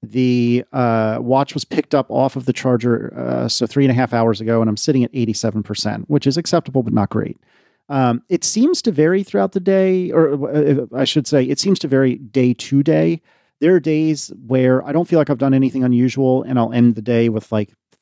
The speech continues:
thirty to forty percent charge, which is what I'm used to for my Series three. And then there are days when I feel like I've done the same kinds of stuff, and I'll end the day at, like,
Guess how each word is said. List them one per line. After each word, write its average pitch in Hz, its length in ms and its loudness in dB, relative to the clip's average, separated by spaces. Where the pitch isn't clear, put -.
thirty 117 200 4
to - 60 -2
forty 120 280 0
percent 156 300 -2
charge, 156 300 0
which 139 140 -10
is - 80 -10
what 226 100 4
I'm 131 80 4
used 170 220 0
to 107 140 0
for - 120 -6
my 107 80 2
Series 110 380 0
three. 117 360 2
And 180 80 2
then 294 80 2
there 339 120 0
are 247 60 0
days 208 340 0
when 190 120 0
I 165 80 2
feel 254 260 -2
like 359 160 0
I've 226 220 -2
done 302 260 2
the 208 100 2
same 247 760 0
kinds 220 480 0
of 156 80 -6
stuff, 180 340 0
and 127 80 -4
I'll 131 140 2
end 135 120 4
the 120 60 0
day 123 160 2
at, 113 80 0
like, 107 140 -6